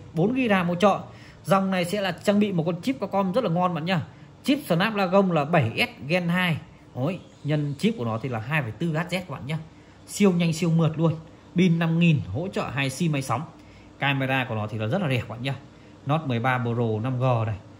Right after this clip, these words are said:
rất là đẹp luôn. Đấy, máy màu trắng ngọc trinh, rất là đẹp bạn nhá. Sản phẩm này thì mình đã coi như là full ngôn ngữ, full tiếng Việt bạn nhá. Sản phẩm này mình đã úp dom quốc tế rồi, nó sẽ là full hết ngôn ngữ luôn.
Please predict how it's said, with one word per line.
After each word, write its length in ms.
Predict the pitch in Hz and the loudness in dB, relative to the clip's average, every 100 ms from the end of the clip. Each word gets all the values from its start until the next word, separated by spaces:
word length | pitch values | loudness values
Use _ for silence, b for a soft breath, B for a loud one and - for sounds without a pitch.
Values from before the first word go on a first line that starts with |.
| B - | B -6
rất 120 | 180 | -2
là 60 | 139 | 0
đẹp 160 | 123 104 | 0 2
luôn. 140 | 151 156 - - | 2 2 -2 -10
Đấy, 260 | 117 120 156 120 | -4 -2 -2 -4
máy 160 | 113 | -2
màu 200 | 139 127 | 0 -2
trắng 220 | - 131 156 | -2 -4 -4
ngọc 140 | 139 | -2
trinh, 180 | - 185 - - B B 143 | 2 2 0 -8 B B -2
rất 140 | 214 | 0
là 60 | 185 | 2
đẹp 200 | 156 135 | 2 0
bạn 120 | 139 | -2
nhá. 180 | 185 202 B B B - | -2 -2 B B B -4
Sản 180 | 180 156 | 0 2
phẩm 180 | 156 156 | 2 2
này 100 | 151 | 0
thì 100 | 151 | 0
mình 240 | 151 151 | -2 -2
đã 300 | 160 170 180 | -4 -6 -6
coi 160 | 175 175 | -4 -4
như 140 | 175 | -2
là 280 | 160 147 131 - | -2 -2 -4 -2
full 140 | 196 175 | -2 0
ngôn 200 | 180 175 | 2 2
ngữ, 180 | 247 196 | 2 -2
full 100 | 196 170 | -2 -2
tiếng 160 | 151 156 | 0 2
Việt 180 | 151 | 0
bạn 140 | 135 151 | -2 -4
nhá. 120 | 170 - B B B | -6 -6 B B B
Sản 140 | - 139 | -6 0
phẩm 180 | 139 135 | 2 2
này 120 | 135 | 2
mình 140 | 131 | 0
đã 80 | 131 | -2
úp 220 | 101 202 - | -2 -4 2
dom 220 | 165 156 | 2 2
quốc 120 | 190 196 | -2 2
tế 220 | 151 143 | 4 6
rồi, 180 | 175 139 - B B - | 4 2 -2 B B -8
nó 120 | 120 | -8
sẽ 200 | 147 175 | -6 -4
là 140 | 156 - | -4 -2
full 220 | 185 170 | 0 2
hết 160 | 190 202 | 2 2
ngôn 140 | 175 | 2
ngữ 140 | 160 208 | 2 2
luôn. 140 | 196 | 2